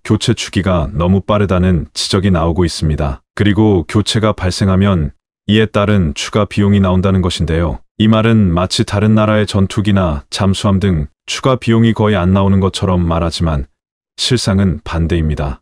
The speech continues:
폴란드에서 일 차 무기 도입 계약의 조건으로 폴란드 무기 구입을 요청하고 있는 것도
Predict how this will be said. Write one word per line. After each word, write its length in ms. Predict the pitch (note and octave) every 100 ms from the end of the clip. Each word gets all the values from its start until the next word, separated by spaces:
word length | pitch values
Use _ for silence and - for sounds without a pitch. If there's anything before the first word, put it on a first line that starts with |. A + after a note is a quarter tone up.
| _
폴란드에서 840 | - A#2+ A2+ A2 G#2+ A2+ G2+ D#2+ -
일 160 | G#2
차 200 | G2+ A#2+
무기 280 | G2 F#2+ A2
도입 360 | - G2+ G#2+ -
계약의 360 | G#2+ G#2 G#2+
조건으로 600 | G#2 G2+ G2+ F#2 F2+ E2+ - _ _ -
폴란드 480 | A#2+ A2+ G#2+ G#2 F2 _ _ -
무기 260 | A2 B2+
구입을 420 | A#2 A2+ G#2+ A2+
요청하고 480 | F#2+ F#2+ - F#2 F2+
있는 200 | F2+ F#2
것도 400 | F2+ - F2+ C#2+